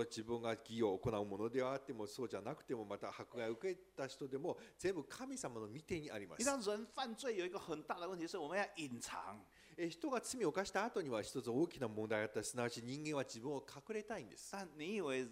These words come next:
Speaker 2: 人不知道，神不知道吗？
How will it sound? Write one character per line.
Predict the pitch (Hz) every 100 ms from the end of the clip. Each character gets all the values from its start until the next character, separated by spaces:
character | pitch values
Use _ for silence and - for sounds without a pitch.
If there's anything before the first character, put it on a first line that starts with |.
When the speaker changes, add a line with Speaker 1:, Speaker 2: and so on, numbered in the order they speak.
| -
Speaker 2:
人 | 120 123 135
不 | 160
知 | 170 139
道， | 151 131 95 - -
神 | - 123 110 139 -
不 | 175
知 | 131
道 | - 92
吗？ | -